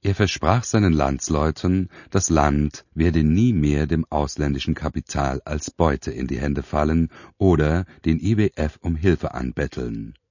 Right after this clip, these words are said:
Dabei ist Thaksin, der Kämpfer gegen die illegitime Einflussnahme des internationalen Kapitals,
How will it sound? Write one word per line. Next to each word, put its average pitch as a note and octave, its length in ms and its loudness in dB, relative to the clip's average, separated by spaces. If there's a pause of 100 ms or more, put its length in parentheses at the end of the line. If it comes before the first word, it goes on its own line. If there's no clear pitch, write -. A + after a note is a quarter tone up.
(480)
Dabei G#2+ 360 -2
ist G#2 200 -6
Thaksin, F#2+ 720 2 (240)
der D#2 100 0
Kämpfer G2+ 480 0
gegen D2 320 0
die D2 260 -2
illegitime D#2+ 680 0
Einflussnahme D2+ 840 -2
des C#2+ 340 -6
internationalen D2+ 840 0
Kapitals, C#2+ 880 -4